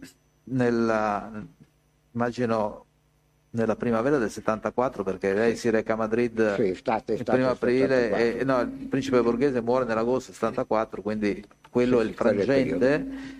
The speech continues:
Speaker 1: Ecco, lei i-, in, eh, in breve tempo riuscì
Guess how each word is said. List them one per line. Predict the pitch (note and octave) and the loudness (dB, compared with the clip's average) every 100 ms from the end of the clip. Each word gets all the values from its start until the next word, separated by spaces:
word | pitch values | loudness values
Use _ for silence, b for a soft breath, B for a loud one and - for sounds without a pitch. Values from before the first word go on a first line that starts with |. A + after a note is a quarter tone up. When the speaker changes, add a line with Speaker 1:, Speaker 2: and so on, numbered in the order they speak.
| B B B B B _ _ D3 | B B B B B _ _ -12
Speaker 1:
Ecco, | - D3 | -4 0
lei | F3 A3 G3 - | 2 2 0 -2
i-, | D3+ D3+ | -2 0
in, | D#3 D3+ | 0 0
eh, | D3 C#3+ C3 - - - E3 | 0 0 -2 -6 -14 -4 0
in | |
breve | F3 G3 E3+ | 2 2 2
tempo | - G3 D3+ - C#3+ F3 | 2 2 0 -2 0 2
riuscì | D3+ C3 F#3+ G#3 G3 | 0 -2 0 2 2